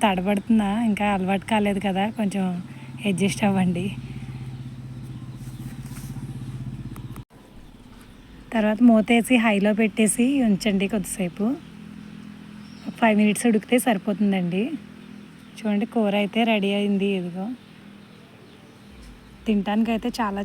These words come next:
చాలా బాగుందండి. ఒకసారి ట్రై చేసి చూడండి మీరు కూడా. నా వీడియో నచ్చితే ఒక లైక్ చేయండి. కొత్తగా చూసేవాళ్ళు అయితే సబ్స్క్రైబ్ చేయండి ప్లీజ్.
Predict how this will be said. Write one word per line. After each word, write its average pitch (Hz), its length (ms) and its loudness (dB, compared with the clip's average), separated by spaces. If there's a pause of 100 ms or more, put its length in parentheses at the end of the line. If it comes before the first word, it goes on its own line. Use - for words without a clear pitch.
చాలా 214 180 0 (100)
బాగుందండి. 202 560 0
ఒకసారి 190 360 -4
ట్రై 208 140 2 (120)
చేసి 208 220 0
చూడండి 202 320 0 (140)
మీరు 190 160 -2 (100)
కూడా. 185 180 0 (840)
నా 220 60 0 (120)
వీడియో 196 320 2
నచ్చితే 220 340 -2
ఒక 233 160 -8
లైక్ 196 180 0 (100)
చేయండి. 208 340 2 (100)
కొత్తగా 190 360 0
చూసేవాళ్ళు 208 500 0
అయితే 220 140 -2 (100)
సబ్స్క్రైబ్ 196 520 -2
చేయండి 190 380 0 (140)
ప్లీజ్. 190 320 0